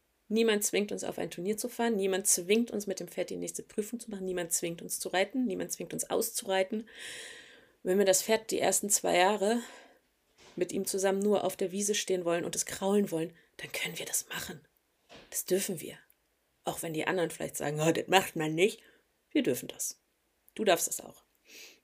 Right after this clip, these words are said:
Ganz wichtig. Ähm,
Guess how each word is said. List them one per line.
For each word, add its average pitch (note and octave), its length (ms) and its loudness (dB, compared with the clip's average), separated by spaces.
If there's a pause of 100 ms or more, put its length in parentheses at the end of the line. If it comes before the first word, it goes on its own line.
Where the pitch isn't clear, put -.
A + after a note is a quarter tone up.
Ganz - 240 -2
wichtig. - 460 -10 (1800)
Ähm, G3+ 500 4